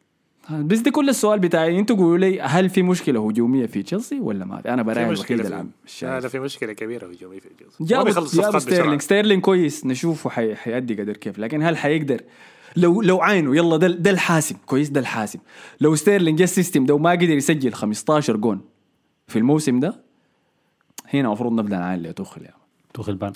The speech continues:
Speaker 2: هيلعبوا
Speaker 1: ما
Speaker 2: مهاجم.
Speaker 1: في عذر،
Speaker 2: هيلعب-،
Speaker 1: ما في عذر.
Speaker 2: هيلعبوا مهاجم أساسي، يعني، هتشوف.
Speaker 1: أي،
Speaker 2: تشاكل
Speaker 1: خلاص
Speaker 2: مع
Speaker 1: زيت.
Speaker 2: اسمه شنو؟ بيرن، مدافعين الطوال
Speaker 1: زيت.
Speaker 2: دي.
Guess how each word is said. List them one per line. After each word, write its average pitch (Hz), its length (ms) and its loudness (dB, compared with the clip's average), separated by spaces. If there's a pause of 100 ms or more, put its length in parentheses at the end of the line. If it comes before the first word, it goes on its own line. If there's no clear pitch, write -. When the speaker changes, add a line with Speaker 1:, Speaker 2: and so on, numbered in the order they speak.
Speaker 2:
هيلعبوا 185 380 -4
Speaker 1:
ما 117 60 -6
Speaker 2:
مهاجم. 120 280 -2
Speaker 1:
في - 120 -4
عذر، 208 160 -4
Speaker 2:
هيلعب-، 127 280 -8
Speaker 1:
ما 131 100 0
في - 100 -4
عذر. 98 100 -4
Speaker 2:
هيلعبوا 143 320 -6
مهاجم 117 360 -6
أساسي، 98 420 -14
يعني، - 120 -20 (200)
هتشوف. - 380 -20 (1000)
Speaker 1:
أي، 196 360 0
Speaker 2:
تشاكل 135 360 0
Speaker 1:
خلاص 180 160 -2
Speaker 2:
مع - 100 0
Speaker 1:
زيت. 294 140 0
Speaker 2:
اسمه 117 280 -10
شنو؟ 107 140 -18 (120)
بيرن، 113 580 -6 (480)
مدافعين 110 360 -10
الطوال - 280 -10
Speaker 1:
زيت. 180 160 -2
Speaker 2:
دي. - 80 -20